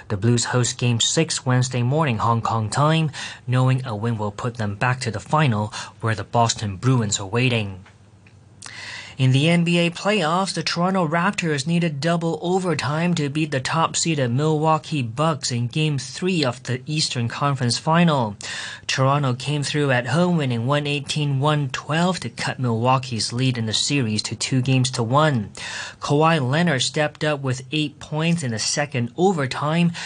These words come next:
to lead the Raptors with thirty-six points. Pascal Siakam added twenty-five points and eleven rebounds.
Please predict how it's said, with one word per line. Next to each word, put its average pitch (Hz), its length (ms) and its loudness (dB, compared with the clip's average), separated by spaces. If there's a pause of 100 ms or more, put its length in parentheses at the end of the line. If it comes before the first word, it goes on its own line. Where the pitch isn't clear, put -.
(160)
to 110 140 -8
lead 123 240 0
the 107 100 -4
Raptors 120 560 0
with 107 140 -8
thirty-six 127 680 0
points. 143 600 -2 (280)
Pascal 123 500 0
Siakam 127 680 0
added 110 320 -4
twenty-five 117 560 0
points 131 320 0
and 120 100 -2
eleven 104 380 -2
rebounds. 117 680 0